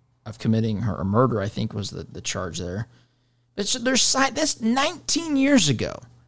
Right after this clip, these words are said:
Do you know how, you know how rare it is for these things? And I find myself wondering, what is it about this case? And that sounds terrible to say because all, there are so many of these sad cases, right? These terrible,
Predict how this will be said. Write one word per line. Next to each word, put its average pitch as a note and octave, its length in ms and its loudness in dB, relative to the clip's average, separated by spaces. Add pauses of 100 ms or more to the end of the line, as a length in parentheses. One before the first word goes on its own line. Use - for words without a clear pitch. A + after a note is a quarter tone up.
(380)
Do D#3+ 100 -4
you F#3 60 -4
know C#4+ 120 4
how, C4+ 220 4 (200)
you G#3 120 -14
know E4+ 120 0
how C#4+ 140 4
rare D#3+ 580 2
it C4+ 60 -2
is C#4+ 380 -2
for - 200 -2
these G3 280 0
things? F3+ 440 2
And E3+ 200 0 (400)
I C4+ 160 6
find C4 260 4
myself F#3+ 340 6
wondering, D#3 640 4
what F3 220 6
is D3 160 6
it C#3+ 100 6
about B2 380 2
this B2 180 0
case? B2 240 -2
And F3 120 -8
that A3+ 120 -2
sounds D#3+ 260 -4
terrible D#3 360 6
to A#2+ 80 2
say B2 180 4
because D3+ 280 6
all, F#3+ 220 4
there A3 180 4
are F#3 60 6
so A3+ 280 4
many G3 160 8
of D3+ 40 6
these C3+ 120 4
sad C3+ 320 2
cases, - 600 -2
right? C#3+ 220 6
These D3 220 2
terrible, D#3+ 680 4